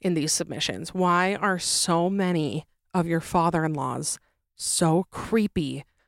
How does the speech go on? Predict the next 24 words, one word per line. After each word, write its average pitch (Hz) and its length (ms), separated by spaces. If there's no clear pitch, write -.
about 156 460
breastfeeding? 170 840
If 190 140
you're 247 140
listening 214 380
to 190 60
this 156 360
and 170 180
you 160 120
have 208 360
a 233 80
husband, 226 580
or 190 120
you 165 280
are 185 200
a 226 60
husband, 208 580
or 175 140
you're 165 140
a 156 40
father-in-law 208 720
or 180 140
a 170 40
grandfather-in-law, 190 800